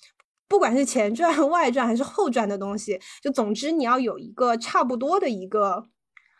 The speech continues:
哎，就是一个，一个总体的质量吧。那木卫四协议在，呃，对，我要先讲一下，我用，我使用的玩，我游玩的是 Steam 版本，然后我使用的是手柄。然后在这个前提下，这个游戏，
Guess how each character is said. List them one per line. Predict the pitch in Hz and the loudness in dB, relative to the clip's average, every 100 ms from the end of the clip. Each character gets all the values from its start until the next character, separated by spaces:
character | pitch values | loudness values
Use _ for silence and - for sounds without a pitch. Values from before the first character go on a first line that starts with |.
| _ _ _ _ _ _ - - - | _ _ _ _ _ _ -20 -20 -10
哎， | 196 - - | -8 -8 -4
就 | 277 | -4
是 | 277 262 | 0 -2
一 | 233 | 0
个， | 247 254 | 0 0
一 | 233 | 2
个 | 277 | 2
总 | 262 247 | 2 2
体 | 339 | 2
的 | 208 | -2
质 | - - 359 294 | -6 -6 -2 2
量 | 208 185 | 2 0
吧。 | 180 131 _ - | -6 -10 _ -10
那 | 311 320 | 0 2
木 | 339 381 | 4 4
卫 | 349 | 2
四 | 349 | 0
协 | 320 226 226 | 0 2 2
议 | 277 285 | 2 0
在， | 233 330 269 220 226 _ | 0 0 2 0 -4 _
呃， | 269 240 330 254 | 2 2 0 2
对， | 370 311 - | 2 2 0
我 | 262 | 2
要 | 302 | 4
先 | 403 381 | 6 6
讲 | 269 | 4
一 | 226 | 2
下， | 262 | 4
我 | 208 | 4
用， | 220 294 | 2 0
我 | 254 254 | 2 2
使 | - - 233 | 2 -4 0
用 | 226 254 | 2 4
的 | 233 214 202 | 4 4 4
玩， | 208 208 - | 2 0 -4
我 | 233 226 233 | 2 2 2
游 | 240 240 | 2 4
玩 | 262 277 | 6 6
的 | 285 | 4
是 | 285 320 | 4 0
Steam | - 311 349 233 | 2 0 2 0
版 | 170 185 | -4 -10
本， | 180 196 | -12 -2
然 | 226 | 2
后 | 254 | 2
我 | |
使 | - 226 | 2 0
用 | 240 | 2
的 | |
是 | 240 - | 2 0
手 | 233 208 | -2 -2
柄。 | 233 214 - _ _ _ _ _ | -2 -6 -10 _ _ _ _ _
然 | 240 | 2
后 | 320 | 2
在 | 320 392 349 | 4 2 2
这 | 349 466 | 4 4
个 | 277 247 | 6 2
前 | 233 - 214 269 | 0 -2 0 0
提 | 240 | -2
下， | 233 - 320 208 | -4 0 2 0
这 | 202 370 | 2 4
个 | 311 | 4
游 | 220 | 4
戏， | 277 - 453 440 220 | 2 0 0 0 0